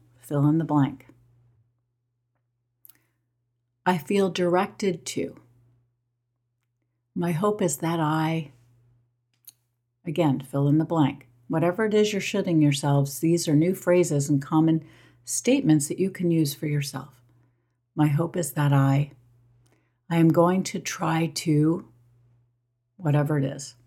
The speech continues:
it is important to me to exercise, eat healthy, call friends,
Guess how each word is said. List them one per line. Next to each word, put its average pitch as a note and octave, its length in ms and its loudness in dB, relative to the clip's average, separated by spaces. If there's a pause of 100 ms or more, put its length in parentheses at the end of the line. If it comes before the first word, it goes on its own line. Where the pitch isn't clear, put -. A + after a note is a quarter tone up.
(600)
it F3+ 160 2
is F#3 180 -2
important A3 680 -4
to G3+ 140 -4
me D#3 280 4
to D3+ 540 -2 (920)
exercise, D3 920 -8 (440)
eat G3 220 -2
healthy, C#3 720 -8 (920)
call F#3 360 2
friends, - 760 -2